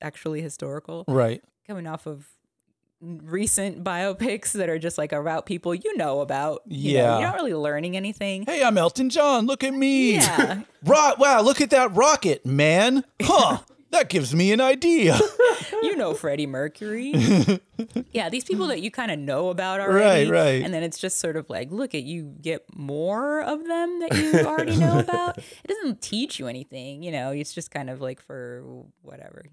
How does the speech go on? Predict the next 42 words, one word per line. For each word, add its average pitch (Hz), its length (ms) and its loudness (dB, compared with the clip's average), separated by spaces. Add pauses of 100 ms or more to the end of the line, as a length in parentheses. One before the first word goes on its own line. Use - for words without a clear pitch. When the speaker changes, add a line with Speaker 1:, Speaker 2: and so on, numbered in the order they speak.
(100)
Speaker 1:
And - 80 -20
so 180 320 -2
when 175 200 -2
these 214 260 -6
happen 269 560 -6
that 185 140 -4
are 151 120 -6
palatable, 202 920 -4 (180)
that 160 100 -4
are 151 100 -2
about 151 460 -4
actual 156 340 -6
people, 156 380 -10 (140)
and 156 100 -4
you 156 80 -2
also 156 280 -4
learn 151 220 -6
things 147 300 -10
about, 139 260 -8
like, - 240 -12
uh, - 220 -10
that - 240 -10 (220)
time 139 440 -10
in 156 80 -8
history, 170 600 -12 (200)
I 190 60 -12
think 185 180 -10
it's - 280 -12
neat. 151 280 -10
And 151 160 -10
again, 156 300 -6
yeah, 139 280 -6
the 151 80 -12
set, 147 380 -4 (240)
the 139 220 -12 (120)
costumes, 139 840 -10 (120)
everything 139 320 -16
like 139 180 -20
that, 135 260 -14
the 143 60 -12
music, 135 580 -12 (340)
it's, - 400 -18